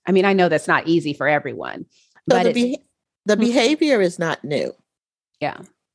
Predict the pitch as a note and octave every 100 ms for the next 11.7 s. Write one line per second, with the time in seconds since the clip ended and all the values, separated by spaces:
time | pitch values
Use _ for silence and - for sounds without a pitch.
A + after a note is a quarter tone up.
0 | _ - F3 F3 - - F#3+ F#3 - C3+
1 | D3+ D#3+ D#3 D#3+ - - - D#3+ D#3 F3
2 | D3 - F3 F#3 E3+ D#3+ - - - D3+
3 | C3 - - - _ _ _ _ - F3+
4 | F3+ G#3 F3 F#3 F#3+ E3 C#3+ D3 - F#3+
5 | C4 - B3 - A2 C3 - - - -
6 | _ _ E3 D#3+ D3+ D3 - - _ _
7 | _ _ _ - _ _ - - - _
8 | - D#3 D3+ D3 - - D#3 G#3+ - F3+
9 | F3+ F3 D3 C3+ B2+ - - C3+ E3 F#3+
10 | E3+ C#3+ B2+ - C3+ E3 D3+ C3 C#3+ -
11 | - D3 D3 C#3 C3+ C3+